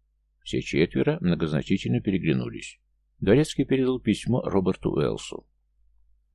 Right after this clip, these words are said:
«Как мы и ожидали», — сказал Роберт Уэллс, закончив читать. «Тетушка сэра Александра, леди Девон, устраивает праздник в честь значительного расширения компании Босворд.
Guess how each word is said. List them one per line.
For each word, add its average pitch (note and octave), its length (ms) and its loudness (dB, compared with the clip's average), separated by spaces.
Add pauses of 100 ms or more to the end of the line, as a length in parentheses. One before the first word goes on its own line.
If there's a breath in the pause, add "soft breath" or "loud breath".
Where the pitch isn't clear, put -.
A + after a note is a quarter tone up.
(140)
«Как - 220 -2
мы A2+ 140 6
и A2 60 6
ожидали», — A2 580 2
сказал D2+ 380 0
Роберт D2 380 0
Уэллс, G2 340 2
закончив F2 520 0
читать. - 380 -4 (260)
«Тетушка G#2+ 440 2
сэра D#2 280 2
Александра, F#2 680 2
леди D2+ 260 2
Девон, C#2 460 2 (280)
устраивает D3+ 460 0
праздник G2+ 460 2
в - 20 -20
честь - 260 0
значительного F2 580 0
расширения A2 460 2
компании E2+ 540 2
Босворд. D2 480 -2